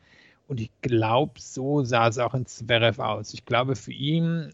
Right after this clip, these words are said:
hatte dieser Punkt enorme Bedeutung, um eben all das, was er sich im ersten Satz erarbeitet hat, nicht wegzuschieben, äh, oder, oder wegfallen zu lassen, sag ich mal. Und, ähm, bei Djokovic, äh,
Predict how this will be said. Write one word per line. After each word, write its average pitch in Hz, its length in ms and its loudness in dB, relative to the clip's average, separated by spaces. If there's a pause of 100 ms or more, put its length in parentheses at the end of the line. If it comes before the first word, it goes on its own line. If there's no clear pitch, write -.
hatte 127 540 2
dieser 123 680 -2
Punkt 151 460 -4
enorme 127 380 4
Bedeutung, 143 680 2
um 143 240 0
eben 120 400 2 (340)
all 120 220 6
das, 143 160 6
was 135 200 -4
er 143 60 -4
sich 117 160 -4
im 135 80 -6
ersten 120 240 -2
Satz 120 160 -2
erarbeitet 120 560 0
hat, 117 220 -4
nicht 123 520 -6 (440)
wegzuschieben, 120 960 -6 (180)
äh, 240 60 -20
oder, 120 600 2
oder 117 300 -4
wegfallen 139 600 4
zu 139 120 -6
lassen, 110 300 -10
sag 107 200 -14
ich - 100 -18
mal. 107 240 -12 (160)
Und, 113 560 -6
ähm, 117 560 -10
bei 120 220 0
Djokovic, 151 800 2 (640)
äh, - 60 -10